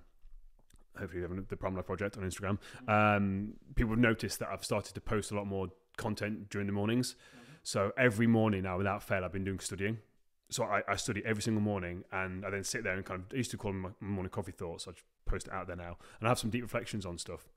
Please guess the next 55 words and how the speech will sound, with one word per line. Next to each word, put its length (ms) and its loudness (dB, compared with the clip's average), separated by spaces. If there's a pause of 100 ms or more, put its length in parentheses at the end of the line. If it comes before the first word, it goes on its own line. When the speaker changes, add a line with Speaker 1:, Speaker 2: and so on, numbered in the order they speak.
(1200)
Speaker 1:
And 200 -2
when 140 8
I'm 200 10
not 200 10
even 180 8
able 200 6
to 120 -4
think, 520 -2 (840)
it 280 -2
bothers 280 2
me, 220 0 (340)
Speaker 2:
Mm. 280 -20
Speaker 1:
because 240 0
for 220 -8
whatever 180 0
reason 260 -2
I 40 -6
associate 520 -4
it 60 -10
with 140 -2
I'm 140 -4
losing 460 0 (320)
whatever 340 0
it 60 -2
is 80 -2
that 80 -6
I've 100 -6
got, 240 0 (140)
even 300 0
though 300 0
it's, 120 -10
this 180 -8
can 200 -8
sound 160 -6
a 40 -10
bit 100 -10
bizarre, 220 -2
even 140 0
though 80 2
I 20 2
know 220 4
that 80 -2
what 120 0
I've 120 -4
got 200 0
isn't 180 -4
even 180 -6
mine. 280 0 (540)
Speaker 2:
Yeah, 80 -16 (100)
Speaker 1:
'Cause 120 -4
my, 80 6
my, 160 8
my 160 10
belief 280 4
is, 140 -4